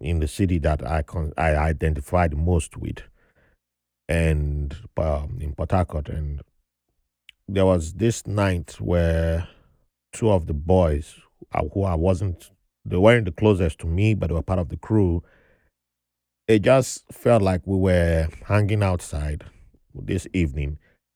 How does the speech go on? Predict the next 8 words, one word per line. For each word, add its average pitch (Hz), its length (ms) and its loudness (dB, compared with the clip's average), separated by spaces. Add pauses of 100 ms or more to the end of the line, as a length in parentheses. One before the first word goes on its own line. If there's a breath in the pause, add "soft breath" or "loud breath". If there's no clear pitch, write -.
(320)
And 98 380 -2 (1120)
for 123 140 0
some 113 220 2
reason, 120 280 2
it 104 120 0
just 135 260 2
felt 113 140 4
like 92 160 2